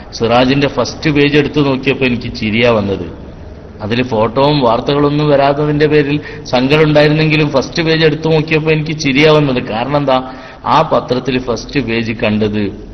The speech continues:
അന്ന് ഇസ്ലാമിക സമൂഹത്തിന്റെ, സുന്നി സമൂഹത്തിന്റെ, മുസ്ലിം മുഖ്യധാരയിലെ ഏറ്റവും ഔദ്യോഗിക വിഭാഗമായ സമസ്തയുടെ കീഴ്ഘടകമായ എസ് വൈ എസിന്റെ സമ്മേളനം നടന്നിട്ട് ഒരു വാക്ക് പോലും കൊടുക്കാത്തവർ കൊടുത്തതെന്താ?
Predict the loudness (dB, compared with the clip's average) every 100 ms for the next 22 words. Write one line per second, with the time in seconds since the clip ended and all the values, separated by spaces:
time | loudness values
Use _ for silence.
0 | -6 -4 0 0 0 -4 -12 -16 -12 -8
1 | 0 2 4 4 2 2 2 0 -2 -4
2 | -4 -10 -16 -20 -18 -8 -2 2 2 2
3 | 2 4 2 0 0 -2 -4 -6 -6 -2
4 | 0 0 0 0 2 2 2 0 0 0
5 | -2 -4 -2 -2 -2 -4 -2 0 0 0
6 | 0 0 0 0 0 2 0 0 -2 -4
7 | -8 -12 -18 -20 -20 -6 -2 0 0 0
8 | 0 0 0 0 0 0 2 2 0 0
9 | -2 -4 -16 -18 -8 -6 0 2 4 2
10 | 0 -2 -2 0 2 2 2 0 -2 -2
11 | -4 -2 0 2 2 0 -2 2 2 2
12 | 0 -2 -2 -2 -2 -2 -2 -6 -4 -4
13 | -4 -4 -6